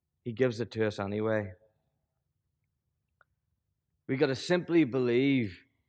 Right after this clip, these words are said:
and we not only get forgiven, but God invites us into his family. So whenever you put your faith and your trust in God, you don't just get forgiven and then left to it. You actually get forgiven, and then he says, "Look, come and be a part of my family."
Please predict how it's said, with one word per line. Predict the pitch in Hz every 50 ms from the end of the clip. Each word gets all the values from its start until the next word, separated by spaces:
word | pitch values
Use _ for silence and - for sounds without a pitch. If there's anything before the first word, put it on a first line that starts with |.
| _ _ _ _ _ _ _ _ _ _ _ _ _ _ _ _ _ _ _ _ _ _ _ _ _ _ _ _ _ _ _ _ _ _
and | - 123 127 131
we | 139 139
not | 143 160 170 170
only | 170 156 151 151 147 143 139 -
get | - 120 147 143 -
forgiven, | - - 120 110 98 104 135 147 135 120 120 120 127 127 120 110 - _ _
but | - 120 113 -
God | - 143 135 139 135 127 120 - - - _
invites | - 127 110 - 131 131 120 -
us | 123 104 120
into | 120 113 107 117
his | 113 104 -
family. | - 113 117 123 139 147 151 135 113 - - _ _
So | - 160
whenever | 151 160 170 185 170
you | 175 165 156
put | 160 - 156 175 170 175
your | 185 175
faith | - - - 151 147 143 135 143
and | 135 127
your | 123 120
trust | - - 131 123 113 -
in | 127 131 147 151
God, | 127 120 110 110 113 123 120 - - - - _
you | 139 151
don't | 180 190 156
just | 180 160 -
get | 160 147
forgiven | - - 147 107 113 107 107 143 151 143 120 101 - _ _
and | - 123 123
then | 120 120 117
left | 117 117 117 - -
to | - 120 127 143
it. | 147 - - - _ _ _ _ _ _ _ _ _ _ _ _ _ _ _ _ _ _
You | 131 156
actually | 170 156 - 170 175
get | 147 156 147 -
forgiven, | - 139 113 123 139 143 151 165 151 143
and | - 131 139
then | 139 139
he | 139 117
says, | 127 147 139 127 110
"Look, | 139 160 147
come | - 165 170 170
and | 165 156
be | 139 147
a | 143
part | 143 - 131 127 123
of | 131 117
my | 113 110 110 104
family." | - - 113 107 117 131 139 160 151 127 104